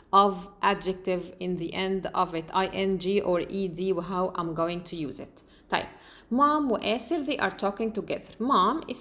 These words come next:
saying, "آسر, we need to pack our, for our holiday tomorrow." يا آسر، إحنا محتاجين نوضب شنط-، نوضب إيه بقى؟ علشان الأجازة بتاعتنا بتاعت بكرة. شفت كنت هجاوب. Yes. ها، هنوضب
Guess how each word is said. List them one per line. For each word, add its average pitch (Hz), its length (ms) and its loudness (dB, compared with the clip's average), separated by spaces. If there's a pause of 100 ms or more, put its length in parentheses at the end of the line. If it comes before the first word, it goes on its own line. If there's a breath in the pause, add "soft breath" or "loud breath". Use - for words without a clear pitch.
saying, 202 380 0 (180)
"آسر, 254 460 2 (360 loud breath)
we 185 80 2
need 262 300 2
to 392 80 4
pack 277 420 0
our, 202 360 4 (540)
for 233 440 4 (100)
our 202 640 2 (120)
holiday 175 440 0 (100)
tomorrow." 285 520 0 (360 loud breath)
يا 214 260 2
آسر، 311 200 -2
إحنا 254 220 0
محتاجين 208 680 0 (280)
نوضب 214 560 2
شنط-، 165 560 -4
نوضب 214 420 0
إيه 202 180 0
بقى؟ 185 220 0 (380 loud breath)
علشان 180 460 2
الأجازة 190 480 0
بتاعتنا 190 480 2
بتاعت 196 320 4
بكرة. 190 320 0
شفت 196 200 -6
كنت 185 220 -8
هجاوب. 156 380 -2 (440 loud breath)
Yes. - 380 4 (100)
ها، 190 340 0
هنوضب 269 360 0